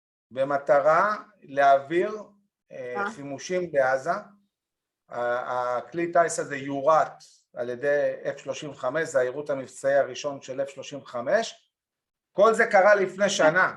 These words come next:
Speaker 1: כן?
Speaker 2: הם יכולים לנסוע, לטוס את כל המרחק הזה?
Speaker 1: יש היום,
Speaker 2: לא?
Speaker 1: כן, התשובה היא כן,
Speaker 2: וואו.
Speaker 1: וה-, ה-, החות'ים, החות'ים בתימן, שהם גם
Speaker 2: כן.
Speaker 1: מיליציה איראנית,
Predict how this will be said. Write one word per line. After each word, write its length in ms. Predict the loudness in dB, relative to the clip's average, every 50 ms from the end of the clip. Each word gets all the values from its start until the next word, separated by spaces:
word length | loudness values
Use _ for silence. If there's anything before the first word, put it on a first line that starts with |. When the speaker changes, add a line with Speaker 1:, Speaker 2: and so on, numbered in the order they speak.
| -10 _
Speaker 1:
כן? 220 | -4 -4 -4 -4 -8 -14 _ _ -18 -12 -8 -6
Speaker 2:
הם 120 | -4 -4
יכולים 440 | -4 -6 -6 -6 -6 -4 -4 -8 -8 -8 -6 -6
לנסוע, 480 | -6 -6 -8 _ _ _ -4 -2 -2 -2 -4 -8 -8 -10
לטוס 560 | -8 -6 -6 -6 -6 _ -4 -4 -4 -4 -10 -16
את 60 | -20 _ _
כל 80 | 0
המרחק 760 | 0 0 0 0 -2 -2 -4 -4 -6 -10 -10 -4 -4 -4 -4 -4 _ -14
הזה? 400 | -14 -8 -8 -8 -8 -8 _ _ _ _ _ _ _ _ _ _ _ _ _ _ _ _ _ _ _ _ _ _ _
Speaker 1:
יש 340 | 4 4 4 4 4 2 0
היום, 500 | 0 2 2 2 0 0 -2 -4 -8 -2
Speaker 2:
לא? 80 | 0 2
Speaker 1:
כן, 300 | 2 2 0 -2 -4 -6 -12 -18
התשובה 320 | -14 -12 -12 -4 -2 0
היא 100 | 0 0 -4 -8
כן, 500 | -6 -2 0 2 4 4 2 0 -2 -6 -14 -20 _ -4
Speaker 2:
וואו. 340 | -2 0 2 4 4 4 2 0 -8 -14 -6
Speaker 1:
וה-, 60 | -4
ה-, 520 | -2 -2 -2 -2 -4 -8 _ -8 -6 -6 -6
החות'ים, 720 | -8 -10 -10 -8 -8 -8 -6 -4 -4 -4 -4 -4 -6 -8
החות'ים 480 | -10 -8 -6 -8 -8 -6 -6 -6 -2
בתימן, 600 | -2 -2 0 0 -4 -4 -4 -4 -4 -4 -4 -6 -10
שהם 240 | -14 -14 -14 -6 -2
גם 160 | -2 -2 -2
Speaker 2:
כן. 60 | -2
Speaker 1:
מיליציה 480 | -6 -6 -6 -6 -8 -10 -4 -2 -2 -2
איראנית, 480 | 0 -2 -4 -6 -6 -6 -12 -14 -18